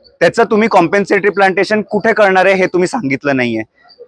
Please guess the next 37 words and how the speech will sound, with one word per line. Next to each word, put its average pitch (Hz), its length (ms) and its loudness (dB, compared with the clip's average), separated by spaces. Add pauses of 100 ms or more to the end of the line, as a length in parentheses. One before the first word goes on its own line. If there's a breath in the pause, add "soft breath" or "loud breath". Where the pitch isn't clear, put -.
किती, 240 480 2
अ, 165 380 6
ठिकाणी 196 380 0
तुमचं 202 260 -2
कॉम्पेन्सेटरी 180 520 0
प्लांटेशन 175 420 0
होणार 175 80 2
आहे, 175 160 -2
किती 208 100 0
झाडांचं 165 440 2
होणार 185 180 4
आहे 180 60 2
ह्याच्या-, 165 260 0
ह्याच्याबद्दल 160 380 0
तुम्ही 160 200 -2
माहिती 135 280 -2
दिली 131 200 -4
नाहीये. 131 280 -2
त्यासाठी 175 560 -2
किती 220 260 -4
रक्कम 208 360 0
तुम्ही 202 180 0
देणार 190 240 2
ह्याची 151 340 -2
काही 151 200 2
माहिती 147 280 -2
दिली 139 200 -2
नाहीये. 131 320 0 (520)
हेरिटेज 214 500 0
ट्रीज 202 240 0
जे 185 80 2
आहे, 151 160 4
जे 160 80 4
वारसा 143 340 4
झाड 170 260 2
आहेत 160 200 4
आपले 123 360 0